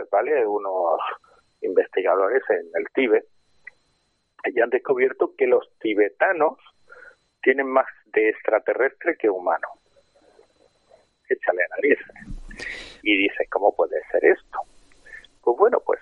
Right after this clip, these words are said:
el Tíbet resulta de que hay, eh, eh, están viviendo a unos cuatro mil y pico metros de altura, ¿no? Pues una barbaridad. Y dicen que, que no cualquiera puede vivir a esas alturas.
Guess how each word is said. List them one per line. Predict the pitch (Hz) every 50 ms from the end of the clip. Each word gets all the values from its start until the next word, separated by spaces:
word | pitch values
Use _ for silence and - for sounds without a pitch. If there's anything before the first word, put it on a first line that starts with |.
| - -
el | - - - - -
Tíbet | - - 151 131 139 - - - _ _ _ _ _ _ _ _ _ _ - _ _ _ _ _ _ _ - -
resulta | - - - 87 - - 156 165 156 - - - 90 -
de | - 82 -
que | - - - 82 90
hay, | 95 110 110 110 110 107 104 98 95 92 87 85 - - _ - - - - - _ _ _ _ _ _ -
eh, | - - - - - - - - - - - - - _ _ _
eh, | - - - - - - -
están | 113 113 - - 113 123
viviendo | 127 135 123 127 131 131 135 139 135 151 147 139 127
a | 120 113 107 104 107
unos | 113 120 117 107 - - - - - _ _ _
cuatro | - - 104 95 90 - _ _ - 98 98 95
mil | 107 127 139 127 110 107
y | 110 104
pico | - - - - - -
metros | - - - - - - - - - -
de | -
altura, | - - - - - 202 - - -
¿no? | - - - - - _ _ _ - _ _ - - - - - - - - - - - - - - - - _ _ _
Pues | - - - - - - - - -
una | 92 92 92 92
barbaridad. | 85 85 85 85 - - 90 95 - 160 143 - - - - - - - - - _ _ -
Y | - 95
dicen | 95 101 - - - 123
que, | - - - -
que | - - - 90
no | 92 107 113
cualquiera | - - 123 120 117 - - 131 135 143 135
puede | - 143 131 120
vivir | 113 107 98 101 104 104
a | 107 110
esas | - - - 101 - - - -
alturas. | - - - - - - - - - - -